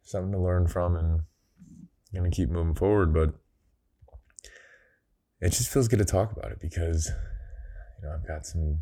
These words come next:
things with the move and I've got some things going on with my car and I've gotta figure all that out. And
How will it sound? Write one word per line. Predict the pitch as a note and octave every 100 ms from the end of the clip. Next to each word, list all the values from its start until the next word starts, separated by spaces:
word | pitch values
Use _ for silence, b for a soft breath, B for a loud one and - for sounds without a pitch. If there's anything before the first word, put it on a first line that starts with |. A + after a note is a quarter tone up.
| -
things | - E2 D#2+
with | F#2
the | E2+
move | D#2+ E2 E2+ F2 D2
and | C#2 D2 _ _ _ _ _ _ _ _ _ _ _ -
I've | E2+
got | F2 D2+ -
some | -
things | D2+ D#2 D2+
going | D2 D#2+ D#2
on | D#2 D2
with |
my | -
car | - - D#2 E2+ F2
and | D2
I've | C2+
gotta | D2+ D2+
figure | - C#2+ D2
all | C#2+
that | C#2 D2
out. | E2 E2+ E2
And | -